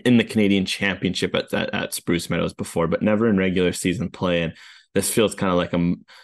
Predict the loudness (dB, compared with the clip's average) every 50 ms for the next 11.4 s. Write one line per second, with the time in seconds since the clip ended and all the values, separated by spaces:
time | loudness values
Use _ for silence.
0 | _ _ 2 2 4 4 4 4 4 4 2 0 0 2 2 2 2 0 -2 -2
1 | -2 -2 0 0 0 0 -2 -2 -2 0 0 2 4 4 4 4 4 4 4 4
2 | 4 4 4 2 2 2 2 0 2 2 2 2 4 4 4 2 2 2 0 0
3 | 0 0 0 0 0 0 -2 -2 0 0 0 0 -2 -6 -6 -4 -4 -2 -2 -2
4 | -2 -2 -4 -2 -2 -2 0 0 0 2 2 2 2 2 0 0 0 -2 -2 0
5 | 0 0 2 2 0 0 -2 -6 -14 -20 -20 -20 -20 _ _ _ _ _ _ -18
6 | -18 _ -6 -4 2 4 6 6 6 6 6 6 6 4 4 2 0 0 0 0
7 | 2 0 0 0 -2 -2 -2 0 0 2 2 2 2 0 0 -2 -4 -2 0 0
8 | 0 0 0 0 0 -2 -2 -2 -2 -2 -2 -4 -4 -4 -2 0 0 0 0 0
9 | -2 -2 -2 -2 -2 0 0 0 0 0 0 0 0 0 -2 -4 0 2 2 4
10 | 4 4 4 4 4 4 2 0 -2 -2 -4 -2 0 0 2 4 2 2 4 2
11 | 2 2 2 2 0 0 -2